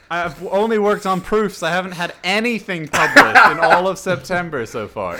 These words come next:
but it's only halfway. There are two papers that should come out this month still. So, uh, no, one of them's coming out in October, and the other one, it's in Zootaxa. So who knows?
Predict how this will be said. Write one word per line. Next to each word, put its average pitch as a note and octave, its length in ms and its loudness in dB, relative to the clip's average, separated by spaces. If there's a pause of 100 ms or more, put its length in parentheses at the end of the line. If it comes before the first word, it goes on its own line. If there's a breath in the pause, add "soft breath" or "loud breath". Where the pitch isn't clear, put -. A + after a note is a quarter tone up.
but B2+ 100 -6
it's C3+ 160 -8
only F3 360 -4
halfway. C3+ 500 -6
There G#2 160 -6
are A#2 40 -6
two E3 300 -6
papers C#3 460 -8
that - 180 -12
should B2+ 240 -12
come A#2 140 -8
out G#2 180 -6
this G2 180 -14
month F2 280 -14
still. E2 280 -18
So, F2+ 200 -18 (480 loud breath)
uh, F#2+ 340 -4
no, B2+ 200 -2
one D3+ 200 -4
of F3 80 -6
them's E3 160 -10
coming D3 240 -8
out C3+ 160 -6
in B2+ 80 -10
October, G#2+ 500 -8
and G#2 160 -10
the G#2 120 -14
other A2+ 180 -10
one, G2+ 480 -12
it's A2 160 -16
in A2 140 -12
Zootaxa. F2+ 600 -12
So A#2 220 -12
who G#3+ 160 -8
knows? C#4 680 -2